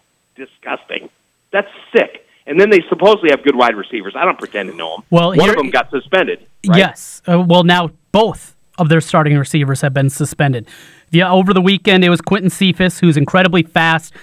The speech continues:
Speaker 2: He made big plays. He was banged up a little bit last year, but he's really good.
Speaker 1: Okay,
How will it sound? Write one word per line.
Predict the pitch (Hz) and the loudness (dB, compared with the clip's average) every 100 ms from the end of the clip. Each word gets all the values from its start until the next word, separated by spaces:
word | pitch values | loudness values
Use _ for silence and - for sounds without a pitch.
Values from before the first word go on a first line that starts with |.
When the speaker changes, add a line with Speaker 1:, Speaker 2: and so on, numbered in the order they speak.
| - - _ | -20 -20 _
Speaker 2:
He | 165 196 | 2 4
made | 185 180 | 4 2
big | 175 165 | 0 -2
plays. | - 170 160 | 0 0 2
He | 247 | 0
was | 196 | 0
banged | 220 190 | 0 0
up | 185 180 | -2 0
a | |
little | 165 165 | 0 0
bit | 151 | 0
last | 151 156 143 165 | 0 -2 0 0
year, | 156 - _ _ _ | 0 -2 _ _ _
but | 170 | 0
he's | 151 196 151 | 2 0 2
really | 180 165 | 2 2
good. | 139 170 160 - _ _ | 2 2 0 -6 _ _
Speaker 1:
Okay, | 123 | 0